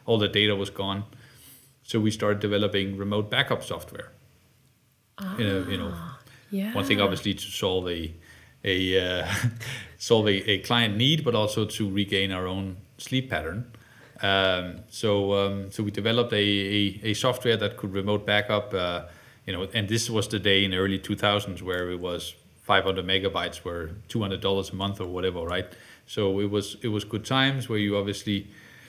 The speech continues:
Speaker 1: had it to, to build it from scratch. You buy a desktop computer, pretend it's a server, you get people to p-, pay your subscription fee, and then you move it into a where, an actual data center, and then two months later you actually get to actually buy that server that you're charging people for, and then,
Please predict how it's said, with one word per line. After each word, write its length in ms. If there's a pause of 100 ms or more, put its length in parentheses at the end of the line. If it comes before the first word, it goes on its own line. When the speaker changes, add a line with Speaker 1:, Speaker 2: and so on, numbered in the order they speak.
(640)
Speaker 1:
had 140
it 140
to, 300
to 180
build 320
it 100
from 200
scratch. 520
You 200
buy 240
a 80
desktop 500
computer, 480
pretend 420
it's 200
a 80
server, 720
you 100
get 300
people 260
to 140
p-, 180
pay 220
your 180
subscription 640
fee, 320
and 100
then 80
you 100
move 220
it 80
into 300
a 40
where, 480 (160)
an 160
actual 300
data 340
center, 340
and 180
then 240
two 160
months 220
later 220
you 120
actually 300
get 180
to 100
actually 240
buy 300
that 240
server 360
that 200
you're 180
charging 480
people 300
for, 320
and 100
then, 240